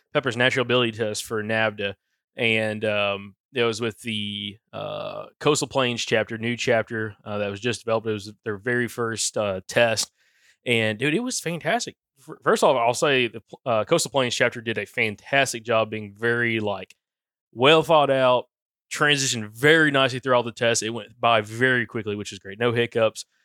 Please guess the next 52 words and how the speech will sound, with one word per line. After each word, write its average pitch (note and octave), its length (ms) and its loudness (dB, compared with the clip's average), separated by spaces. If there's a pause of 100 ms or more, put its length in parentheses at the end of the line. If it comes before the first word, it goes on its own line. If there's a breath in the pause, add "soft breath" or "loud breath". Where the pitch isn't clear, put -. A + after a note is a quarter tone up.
(180)
Uh, G#2 180 2
even A#2+ 140 0
the A2 80 -4
judges G#2 320 0
were G#2 120 -10
super G#2+ 280 -6
impressed, G2+ 320 -6
they G2 80 -10
said, G2+ 240 -4
of, G2+ 80 -6
like, G#2 160 -4
the A2 80 -8
performance G#2+ 540 -6
of, G#2+ 260 -2
of, G#2+ 240 -4
uh, G#2 80 -2
all A2+ 180 -2
the G#2 80 -12
volunteers, G#2+ 480 -4
making G#2+ 140 -6
sure A2 160 -8
everything G#2 240 -8
went G#2+ 120 -8
smooth. G#2+ 360 -4
But, D3 140 4 (440 soft breath)
uh, B2+ 180 6
the B2 140 -8
N F#3 100 8
A A3+ 120 4
test - 300 4
for B2 100 -4
navda, B2+ 340 4
so - 140 -4
this D#3 100 0
is - 60 0
something G3+ 280 2
that B2+ 220 4 (640)
a C3 100 6
lot C3 280 4
of C#3+ 100 0
breeders, B2 640 0
<laughs> - 60 -6
if C3 160 -4
you B2+ 100 -2
get C#3+ 240 0
a B2 120 -4
dog A#2+ 380 -2
that's, - 420 -2
uh, G#2 580 -4
from A#2+ 160 0
a, G#2 180 -2 (140)
a A#2+ 40 -4